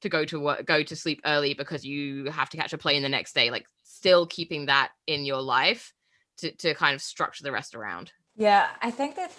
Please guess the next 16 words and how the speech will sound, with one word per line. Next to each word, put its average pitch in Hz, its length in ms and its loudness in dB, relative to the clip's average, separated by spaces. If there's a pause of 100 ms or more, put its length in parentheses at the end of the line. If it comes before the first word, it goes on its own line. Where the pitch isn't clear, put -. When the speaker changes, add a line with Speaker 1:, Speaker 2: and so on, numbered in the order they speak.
Speaker 2:
this, 202 440 -2
like, 175 380 -2 (200)
these 185 280 -4
really 240 440 -2
fundamental, 185 1200 0 (100)
<laughs> 208 140 -10
like, 190 360 -6
basic, 165 500 0
basic 170 360 -4
things 160 380 -4
for 160 380 0 (440)
self-care 180 760 2
and 165 200 -2
health, 160 540 2
like 170 380 0
sleep, 165 480 0